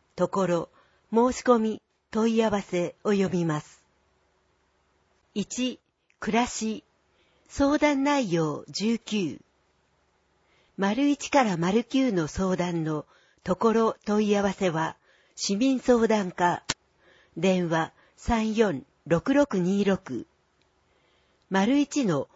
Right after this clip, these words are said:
法律相談の申し込みは、相談日の三十日前から、その他は八月二十日火曜のいずれも午前八時三十分から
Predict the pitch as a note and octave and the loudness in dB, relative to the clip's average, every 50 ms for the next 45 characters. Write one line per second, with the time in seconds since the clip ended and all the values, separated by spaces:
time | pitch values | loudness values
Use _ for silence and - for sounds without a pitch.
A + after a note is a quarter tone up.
0 | _ _ _ - B3 C4 C#4 C#4 C4+ D4 C4 - - - D4 D4 C#4+ C4+ A#3 G3 | _ _ _ 0 4 4 4 4 2 0 -2 -2 0 2 4 4 4 4 4 2
1 | E3+ D#3 D#3 D#3 C#3+ D#3 E3 F3+ F#3+ - - - F#3+ F3 E3+ D#3+ C#3 C#3+ C#3 C#3 | 2 0 -2 -2 0 0 0 0 -2 -4 -2 -2 0 0 0 0 -2 -2 -4 -4
2 | C#3 - _ _ _ _ _ _ - - - C4+ C4 C4 C4 C4+ C4+ C4+ B3 F#3 | -6 -10 _ _ _ _ _ _ -14 -2 2 2 4 4 4 2 2 0 0 0
3 | F3+ E3+ D3+ D3 C#3+ C#3 - - - - A3+ B3 C4 B3 B3 C4 C#4 C4+ C4 C4 | 0 0 0 0 -2 -4 -6 -10 -6 -2 0 0 0 0 2 2 2 2 2 2
4 | B3 - - B3+ B3+ B3+ B3 A3 - D#3+ C#3+ C3+ C#3 B2+ - - _ _ _ _ | 0 0 0 0 2 2 0 0 -2 -4 -4 -2 -2 -2 -4 -6 _ _ _ _
5 | _ _ - - - _ _ _ - - - A3 A#3 C4+ C#4 C4 B3+ B3 - F#3 | _ _ -20 -20 -20 _ _ _ -14 -4 -2 0 2 2 2 2 0 0 -2 -2
6 | D#3 B2 D3 C#3+ C#3 - - _ _ _ _ _ _ - F#3 - - C#4 C4 C4+ | -2 0 -2 -2 -2 -4 -10 _ _ _ _ _ _ -6 -6 -4 -2 -2 -2 -2
7 | C4+ - - C4 A#3+ A#3+ B3+ - - - - A#3+ A#3 A3+ - - - A3+ A#3 A#3 | -2 -2 -2 -2 -2 -2 -2 -4 -6 -4 -2 -2 -2 -2 -2 -6 -6 -2 0 2
8 | A#3 B3 B3+ A#3+ G#3 D#3 D3 C#3 C3+ C#3 - _ - - _ - F#3 F#3 E3+ G#3 | 4 4 4 4 4 2 -2 -4 -4 -6 -8 _ -20 -20 _ -6 -4 -4 -2 2
9 | A3+ A#3 A#3+ A#3 A3 A3 G#3 - F#3+ G#3 C4+ D4 C#4 C#4+ A#3+ G3 F3 E3 E3 - | 4 6 6 6 4 2 2 0 0 0 0 2 4 2 2 2 0 -2 -4 -6
10 | - B3 A#3+ A3+ G3 - G#3+ G#3+ A#3 A3+ A3+ B3 C4 B3 - - G#3 F3 D#3 C#3+ | -6 -8 -6 -6 -6 -2 -2 0 0 0 -2 -2 -4 -4 -2 -2 -2 -2 -2 -2
11 | - C#3+ C3+ C#3 C3+ C3+ | -6 -6 -6 -6 -6 -6